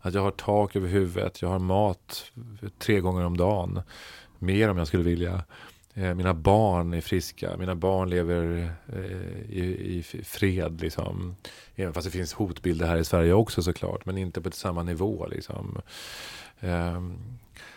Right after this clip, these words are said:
så, nej, men jag, jag är inne på samma, eh, samma, eh,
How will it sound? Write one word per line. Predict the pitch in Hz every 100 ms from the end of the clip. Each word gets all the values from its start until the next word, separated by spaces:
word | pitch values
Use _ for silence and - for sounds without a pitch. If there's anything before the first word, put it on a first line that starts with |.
| -
så, | - 110
nej, | 110 113
men | 123 123
jag, | 127 127
jag | 123 131
är | 117 110 104 110
inne | 98 95
på | 95
samma, | 90 90 85 85 82
eh, | 85 90 98 104 104 101 95 107 101 101 - - _
samma, | - 90 92
eh, | 92